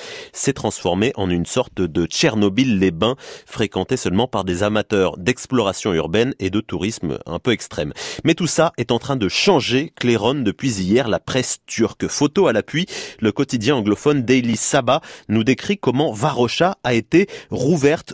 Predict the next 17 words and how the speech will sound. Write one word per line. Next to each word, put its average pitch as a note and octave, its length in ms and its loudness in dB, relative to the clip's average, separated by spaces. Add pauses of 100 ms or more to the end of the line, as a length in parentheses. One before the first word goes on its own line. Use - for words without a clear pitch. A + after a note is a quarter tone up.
(100)
au D#3 80 4
public C3 640 -2
partiellement A2 580 0
ce - 160 -6
jeudi. F#2 400 -2
Barrière A2 640 2
levée C3 600 2
pour G#3+ 160 -2
la G3 100 2
première G2+ 420 -2
fois A2+ 260 0
depuis F#2 380 -6
quarante-six A2+ 640 -2
ans, C#3+ 80 2
la G#2 120 2
ville C#3 260 -2
fantôme C3+ 460 0